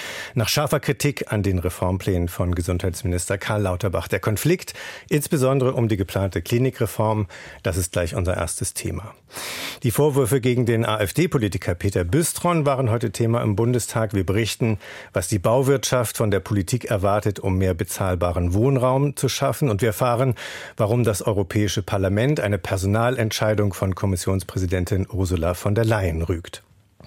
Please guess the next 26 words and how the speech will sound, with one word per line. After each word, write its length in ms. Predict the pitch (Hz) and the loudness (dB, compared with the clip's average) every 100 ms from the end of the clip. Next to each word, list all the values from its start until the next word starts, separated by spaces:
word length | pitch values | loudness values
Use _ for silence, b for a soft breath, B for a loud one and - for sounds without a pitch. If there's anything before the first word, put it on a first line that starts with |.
| - | -2
In 100 | 123 | 2
unserer 300 | 107 117 107 | 4 2 2
Reihe 220 | 110 101 | 2 2
Hintergrund 560 | 90 147 185 143 160 139 | 2 4 2 2 2 2
im 120 | 104 | 0
Anschluss 460 | 117 131 139 131 - B B B B | 0 2 2 2 -2 B B B B
geht 200 | - 117 | -2 0
es 140 | 117 - | 0 0
dann 220 | 104 110 | 0 0
um 200 | - 101 | 0 0
den 180 | 90 90 | 0 0
strittigen 600 | - 104 110 123 101 101 | 0 0 2 0 0 -2
und 160 | 95 | -2
zuletzt 380 | - 90 90 - | -2 -2 -2 -4
viel 220 | - 107 | -2 -2
diskutierten 600 | 90 85 - - 101 104 | -2 -4 -4 -2 -2 0
Begriff 340 | 90 87 98 - | -2 0 -2 0
der 180 | 87 80 | 0 2
Rasse 340 | 113 120 147 | 2 2 2
im 220 | 113 107 | 2 2
Grundgesetz 720 | 98 110 135 135 117 123 - - B B | 2 2 2 2 4 2 0 -8 B B
und 200 | - 156 | 0 2
um 120 | 156 131 | 2 2
die 120 | 120 | 2
Frage 540 | - 104 107 104 107 - | 0 0 2 2 0 0
ersetzen 640 | 90 90 120 - 147 147 | 0 2 0 0 0 0